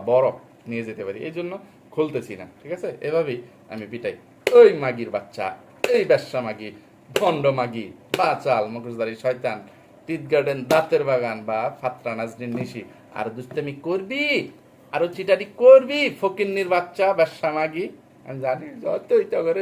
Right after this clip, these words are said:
দুলাই করি, এমনি এমনি মানে তোদের তলদেশ দিয়ে, ব্ল্যাক হোল দিয়ে আইকলা বা সান্দাইয়া দেই, তোদেরকে যত চাপা চোপার মধ্যে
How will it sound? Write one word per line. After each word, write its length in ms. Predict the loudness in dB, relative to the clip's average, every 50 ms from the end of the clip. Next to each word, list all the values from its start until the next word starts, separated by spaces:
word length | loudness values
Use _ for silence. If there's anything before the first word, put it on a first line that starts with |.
| -4 -4
দুলাই 260 | -6 -4 -4 -4 -4 -4 -4
করি, 180 | -4 -4 -4 -6 -12 -16 -20 -20 -20 -20 -20 -20 -10 -8
এমনি 300 | -8 -6 -6 -6 -4 -2 -2 -2
এমনি 240 | -4 -4 -6 -6 -6 -6 -8 -10 -16 -20 -20 _ -16 -10
মানে 160 | -6 -6 -4 -4 -4 -6 -8 -10 -14 -10 -8
তোদের 260 | -8 -6 -6 -6 -8 -10 -16 -20 -20 -20 -20 -20 -20 -20 -10 _ 0
তলদেশ 380 | 2 2 2 2 0 -2 -2 -2 -8 -8
দিয়ে, 160 | -6 -4 -4 -2
ব্ল্যাক 220 | 2 2 2 2 2 -2
হোল 120 | -4 -4 -4 -4
দিয়ে 140 | -4 -4 -4 -6 -8 -16 -20 -18 _ -4
আইকলা 460 | -4 -4 -4 -4 0 0 2 4 2 2 2 2
বা 80 | 2 2 0 -2
সান্দাইয়া 400 | -4 -6 -4 0 2 4 4 4 2 0
দেই, 140 | -2 -2 -4 -8 -14 -20 -20 -20 -14 -12
তোদেরকে 340 | -10 -10 -10 -8 -6 -6 -6 -2 -2
যত 180 | -2 -2 -2 -4 -4 -4
চাপা 220 | -4 -4 -2 -4 -4
চোপার 220 | -4 -4 -2 -2 -2
মধ্যে 160 | -2 -4 -6